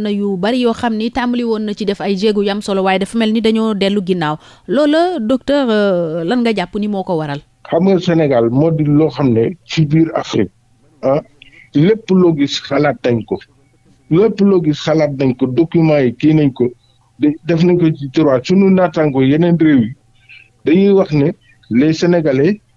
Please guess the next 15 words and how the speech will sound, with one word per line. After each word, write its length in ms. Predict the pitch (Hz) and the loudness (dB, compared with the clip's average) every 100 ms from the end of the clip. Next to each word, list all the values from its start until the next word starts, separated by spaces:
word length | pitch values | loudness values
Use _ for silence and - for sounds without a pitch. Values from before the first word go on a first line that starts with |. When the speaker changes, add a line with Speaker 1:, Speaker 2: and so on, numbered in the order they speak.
| _ _ _ - - _ | _ _ _ -20 -20 _
Speaker 2:
nous, 280 | - 196 214 | 0 2 2
quand 200 | 196 202 196 | 2 0 2
on 120 | 196 | 2
a 120 | 165 | 2
besoin, 480 | 139 156 151 143 123 98 _ 139 | 0 -2 0 0 -2 -4 _ -2
bu 140 | 156 | 2
ñu 100 | 214 | 2
soxlaa 540 | 208 202 196 170 147 110 _ _ _ _ _ | 2 -2 0 0 0 -4 _ _ _ _ _
sunu 360 | - 190 190 | -2 2 2
système 400 | 180 180 165 175 | 2 0 0 0
de 120 | 151 | 0
santé 380 | 147 147 135 117 | -2 -2 0 -2
dara 280 | 113 151 170 | 0 0 0
def 220 | 156 156 - | -2 -4 -2
ci, 180 | 123 | -2